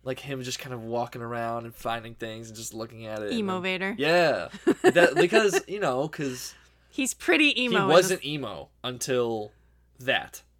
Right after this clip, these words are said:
Speaker 2: He's
Speaker 1: I haven't
Speaker 2: pretty
Speaker 1: seen anything emo of him.
Speaker 2: He's pretty emo in this comic series.
Speaker 1: Yeah.
Speaker 2: That's why I like it. He was pretty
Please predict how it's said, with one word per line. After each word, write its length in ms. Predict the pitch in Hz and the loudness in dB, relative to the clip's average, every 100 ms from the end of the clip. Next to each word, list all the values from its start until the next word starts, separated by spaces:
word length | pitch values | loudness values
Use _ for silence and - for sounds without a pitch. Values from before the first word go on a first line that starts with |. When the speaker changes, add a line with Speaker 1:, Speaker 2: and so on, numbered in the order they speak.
| _ _ - - | _ _ -20 -16
Speaker 2:
He's 140 | - 233 | -4 -2
Speaker 1:
I 40 | |
haven't 160 | 156 185 | 2 4
Speaker 2:
pretty 160 | 247 254 | 4 4
Speaker 1:
seen 160 | 202 | 2
anything 340 | 196 220 190 156 | 0 0 -4 -4
emo 320 | 156 123 110 | -2 -2 -2
of 80 | 104 | -4
him. 100 | 101 | -6
Speaker 2:
He's 160 | - | -8
pretty 400 | - 269 233 226 208 | -6 -2 0 0 -2
emo 240 | 202 190 | -4 -4
in 100 | 180 | -6
this 120 | 170 | -8
comic 320 | - - - - | -10 -12 -12 -16
series. 540 | - - - - - - | -14 -14 -16 -20 -20 -6
Speaker 1:
Yeah. 240 | 135 - | -4 -2
Speaker 2:
That's 240 | - 202 - | 2 2 2
why 120 | 180 | -4
I 60 | 165 | -4
like 220 | - - | -8 -14
it. 40 | - | -2
He 120 | 294 | 2
was 100 | 370 | 2
pretty 200 | - 453 | 6 6